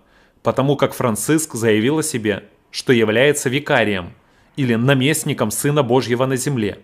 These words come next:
и для того, чтобы проповедовать истину католикам, он решил повиноваться установлениям и заповедям католических мудрецов, отцов католической церкви и Франциску. Более того, он заявил бы вам,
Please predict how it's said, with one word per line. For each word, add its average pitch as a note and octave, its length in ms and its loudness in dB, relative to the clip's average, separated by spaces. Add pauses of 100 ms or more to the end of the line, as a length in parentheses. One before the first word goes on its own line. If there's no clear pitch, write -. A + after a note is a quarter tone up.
(540)
и C#3 80 0
для B2+ 200 2
того, D3 220 2
чтобы C3 320 0
проповедовать C3 720 2
истину C3 360 -4
католикам, A#2+ 800 -2
он C#3+ 160 0
решил C3+ 340 2
повиноваться B2+ 640 0
установлениям B2 840 -2
и C3+ 80 -2
заповедям A#2+ 680 0 (380)
католических C3 720 0
мудрецов, C#3+ 600 -2 (280)
отцов D#3 400 0
католической C3+ 640 0
церкви A2+ 640 -2
и C#3+ 80 -2
Франциску. D3 720 -4 (300)
Более D#3+ 380 4
того, G#2+ 420 -4 (920)
он D3 180 2
заявил C3+ 440 2
бы D3 120 0
вам, G#2+ 320 -4